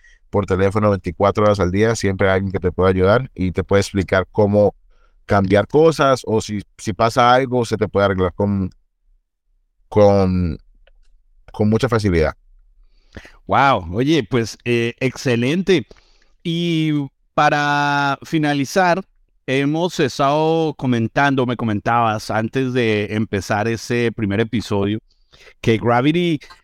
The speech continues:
Speaker 2: pues, ofrece financiamiento en caso de que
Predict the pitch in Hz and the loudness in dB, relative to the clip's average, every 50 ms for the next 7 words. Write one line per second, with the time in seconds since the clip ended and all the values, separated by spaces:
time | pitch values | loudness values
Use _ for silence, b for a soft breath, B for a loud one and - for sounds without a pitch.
0 | B B _ - 123 120 113 - - 131 120 - - 123 117 120 127 - 160 160 | B B _ -2 -2 -2 -2 -2 -2 -2 -2 0 0 0 0 0 0 0 -2 -2
1 | 160 165 170 165 151 - 151 139 135 131 127 110 131 117 107 110 120 156 233 277 | -2 0 -2 -2 -2 0 0 0 0 0 -2 -2 -4 -4 -4 -2 -2 0 0 0
2 | - 240 185 135 - 131 120 120 151 185 180 165 127 - 139 123 117 113 107 | 0 -2 -2 0 0 -2 -2 0 0 0 0 0 0 0 0 0 0 0 -2